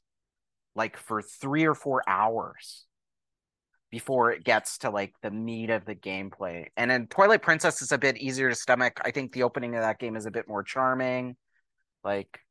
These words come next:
I kinda like herding the goats in. The catching the fish for the cat is kind of, like, silly, but, like, it was kind of entertaining. But you're right. Like, the opening of Skyward Sword is you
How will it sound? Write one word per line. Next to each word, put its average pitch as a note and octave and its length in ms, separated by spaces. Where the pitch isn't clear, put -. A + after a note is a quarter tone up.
I - 40
kinda C3 240
like A#2+ 220
herding A#2+ 360
the A2+ 80
goats A2 420
in. G#2+ 760
The G2 280
catching B2 360
the A2+ 80
fish A#2 260
for A#2+ 140
the A2 80
cat G#2+ 360
is A2 140
kind G#2+ 260
of, G2+ 140
like, G2+ 240
silly, G#2+ 540
but, G2 280
like, G2+ 180
it G#2+ 80
was G#2+ 120
kind A2+ 180
of G#2 60
entertaining. A2 720
But C#3+ 120
you're D3 120
right. D3+ 360
Like, A2+ 440
the B2 160
opening E3 380
of C#3+ 80
Skyward C#3+ 400
Sword B2+ 240
is A#2+ 140
you A2+ 120